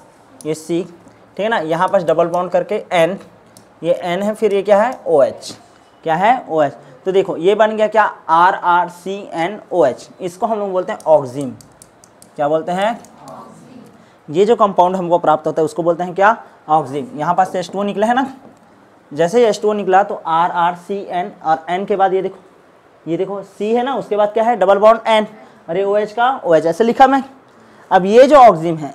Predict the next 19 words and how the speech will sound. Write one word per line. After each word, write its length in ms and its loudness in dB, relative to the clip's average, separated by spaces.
<clears throat> 440 -14
इस 220 -2
ऑक्जिम 540 2
का 120 2
हम 160 -4
लोग 120 -4
क्या 140 0
करेंगे, 280 -4
अपचयन 560 -6
करेंगे। 300 -12
क्या 160 -2
करेंगे, 380 -2
अपचयन। 380 -6
देखो 200 -4
ये 140 2
ऑक्जिम 360 2
R 300 4
R 260 6
सी 260 -8